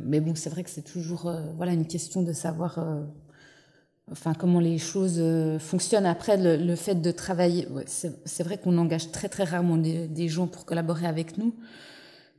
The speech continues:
Euh, donc, euh, enfin, ça, c'est aussi <clears throat> une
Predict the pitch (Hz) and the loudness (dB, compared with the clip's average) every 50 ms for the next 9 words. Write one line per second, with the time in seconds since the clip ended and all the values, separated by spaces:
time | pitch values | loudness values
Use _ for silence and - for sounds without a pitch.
0 | - - 185 185 185 180 175 165 165 165 165 170 170 165 160 160 156 151 151 156 | -2 2 4 6 8 8 8 8 8 8 8 8 8 8 8 6 6 4 2 0
1 | 135 117 - - - _ _ _ _ _ _ _ _ - 175 175 175 165 165 - | -2 -4 -10 -14 -20 _ _ _ _ _ _ _ _ -4 0 0 0 0 0 2
2 | 185 175 170 170 165 165 165 160 156 156 - - 175 - - 196 - - 185 170 | 2 4 4 4 4 4 4 2 2 0 -2 -2 -2 -2 0 -2 0 0 0 0
3 | 165 156 - - - 208 208 208 202 196 190 185 170 - - - - 302 285 311 | 0 0 -2 -4 -2 0 0 2 4 4 2 2 -2 -4 -10 8 12 12 12 12
4 | 302 302 269 220 190 - - 175 190 185 180 180 175 170 165 165 165 165 165 160 | 12 12 12 12 12 8 2 2 2 2 4 4 2 2 2 2 2 2 0 -2
5 | 160 | -4